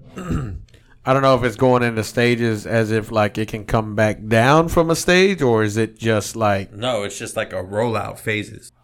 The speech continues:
Speaker 1: Oh, rollout phases?
Speaker 2: Yeah, to, to the law.
Speaker 1: So how are they supposed to? Oh,
Speaker 2: 'Cause
Speaker 1: well
Speaker 2: I think, like, the next stage or the next phase of it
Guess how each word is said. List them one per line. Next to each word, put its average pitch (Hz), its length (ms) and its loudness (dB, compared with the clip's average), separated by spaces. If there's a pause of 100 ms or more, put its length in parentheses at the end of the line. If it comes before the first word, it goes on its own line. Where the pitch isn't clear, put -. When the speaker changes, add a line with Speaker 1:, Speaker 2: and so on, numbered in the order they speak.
Speaker 1:
Oh, 104 180 0
rollout 117 360 2
phases? 123 420 -2 (100)
Speaker 2:
Yeah, - 280 -8 (380)
to, 117 300 -6
to - 260 -10
the 92 120 -8
law. 98 360 -10 (320)
Speaker 1:
So 120 200 0
how 123 140 4
are 135 100 4
they 123 140 2
supposed 123 320 -6
to? 110 340 0 (100)
Oh, 190 160 2
Speaker 2:
'Cause 170 120 2
Speaker 1:
well 123 80 2
Speaker 2:
I 120 40 0
think, 143 300 -2
like, 113 280 -6
the 107 80 -8
next 107 540 -4
stage 131 800 -6
or 110 140 -6
the 104 140 -6
next 113 260 -6
phase 127 420 -4
of 127 140 -6
it 143 320 -8